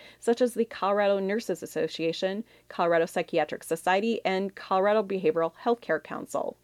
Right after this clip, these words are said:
Opponents, including law enforcement and Republican lawmakers, say the sites will normalize drug abuse, increase crime, risk public safety near schools,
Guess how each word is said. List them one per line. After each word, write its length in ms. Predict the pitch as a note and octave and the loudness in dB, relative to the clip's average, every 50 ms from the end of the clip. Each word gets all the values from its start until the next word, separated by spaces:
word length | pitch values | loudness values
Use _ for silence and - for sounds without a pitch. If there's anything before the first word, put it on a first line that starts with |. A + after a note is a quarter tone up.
| - - - - - - - - _ | -20 -20 -20 -20 -20 -20 -20 -8 _
Opponents, 540 | - A#3+ - C4 D#4+ D4+ C4+ B3+ C4+ - - | -2 -2 0 2 2 4 4 2 0 -2 -4
including 540 | - G3+ G3+ - - A#3 A3 A3 G#3+ G#3 F#3 | -4 -4 -4 2 2 4 4 4 2 2 2
law 220 | F#3 F#3+ A3 A#3+ | 2 2 4 2
enforcement 720 | A3 G3+ - - - D3+ D#3+ - - - F#3+ G#3 G#3+ - - | 0 -2 -4 -2 0 0 0 0 -2 -4 -2 -2 -2 -2 -4
and 140 | - F3 E3+ | -4 -2 -2
Republican 460 | E3+ E3 - - G3 F#3+ - E3 F3 | -4 0 -2 -2 -2 0 -2 -2 0
lawmakers, 720 | F3+ G3 G#3+ G#3 F#3 D#3 D#3 - - F3 F3+ G#3 A3 - - - - - - _ | 0 0 0 0 0 -2 -2 -2 -4 -2 -2 -2 -4 -6 -12 -18 -20 -20 -20 _
say 200 | - - A3+ A#3+ | 0 4 4 6
the 140 | A#3 B3 B3 | 6 4 2
sites 420 | - - A3+ A3+ C4+ - - - | 2 0 0 0 0 -4 -4 0
will 120 | C#4+ C#4 | 0 2
normalize 680 | A#3+ G#3 F#3 F#3+ G#3+ A#3 A3+ G3 D#3+ D3 C#3+ E3 - - | 2 2 2 2 2 2 2 2 2 0 -2 -2 -4 -2
drug 220 | - E3 E3 D#3+ | 2 2 2 2
abuse, 400 | F#3 E3 D#3+ E3+ G3 A3 A#3 - - - | 0 -4 -4 -4 -4 -4 -6 -6 -8 -4
increase 420 | F#3+ G#3 G#3 - - G3 F#3+ - | -4 -4 -4 -4 -4 -4 -4 -4
crime, 560 | - - - - G3 F#3+ F#3+ F#3 F#3 F#3+ G#3+ - - _ _ _ | -8 -14 -8 -6 -4 -2 0 -2 -2 -2 -6 -6 -10 _ _ _
risk 260 | - C#4 D4+ - - | 2 2 2 2 -6
public 340 | - - F3+ - D#3+ D#3 - | -2 -2 0 2 2 0 0
safety 340 | - - F#3 F#3+ - D#3+ D#3+ | 0 -2 -2 -2 -2 -4 -4
near 160 | D#3+ D3+ D#3+ | -2 -2 -2
schools, 500 | - - - - G#3 G3+ G3+ G3+ G#3 | -4 -6 -2 0 2 2 2 0 -2